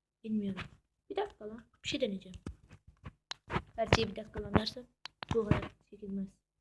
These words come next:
Sen de burada. Ha.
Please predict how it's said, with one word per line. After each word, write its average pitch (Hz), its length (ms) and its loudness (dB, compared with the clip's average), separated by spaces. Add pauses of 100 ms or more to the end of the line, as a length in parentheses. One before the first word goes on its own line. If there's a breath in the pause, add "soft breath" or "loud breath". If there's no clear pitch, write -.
(720)
Sen - 180 6
de - 240 12 (180)
burada. - 200 -14 (2250)
Ha. 220 140 -12